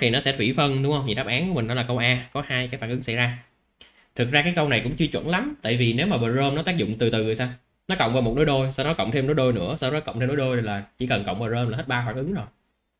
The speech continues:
Nhưng mà chắc là người ta sẽ không, không gài tới mức như vậy đâu. Chắc ý của người ta là số cặp chất xảy ra phản ứng thôi, chứ không quan trọng là bao nhiêu phản ứng trong một cái cặp chất đó ha. Đáp án mình sẽ chọn là câu A nha các em. Câu mười lăm,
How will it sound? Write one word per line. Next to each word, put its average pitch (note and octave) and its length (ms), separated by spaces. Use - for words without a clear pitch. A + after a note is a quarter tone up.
Nhưng C#3+ 120
mà B2+ 60
chắc F#3 180
là C3 60
người A#2+ 100
ta B2+ 80
sẽ D3 100
không, C3+ 540
không C3+ 120
gài G#2+ 260
tới B2+ 80
mức D#3 100
như C#3 100
vậy F#2+ 180
đâu. A#2+ 80
Chắc G#3 160
ý E3 140
của A#3 80
người D#3+ 100
ta B2+ 160
là A#2 120
số A3 320
cặp - 200
chất G#3+ 160
xảy B2 160
ra C#3+ 80
phản A#2+ 120
ứng C#3+ 200
thôi, C#3 220
chứ D#3+ 80
không C3+ 220
quan B2+ 160
trọng G#2 300
là G#2 260
bao C3+ 120
nhiêu C#3 140
phản A#2+ 120
ứng E3+ 280
trong B2+ 360
một G2+ 100
cái D3 80
cặp - 140
chất D#3+ 140
đó D#3+ 180
ha. C3+ 180
Đáp A#2+ 120
án C#3+ 200
mình A#2+ 220
sẽ C#3 80
chọn G2 180
là G#2 80
câu - 140
A A#2 180
nha A#2+ 140
các C3 80
em. B2 80
Câu D#3 120
mười C3+ 120
lăm, C#3 280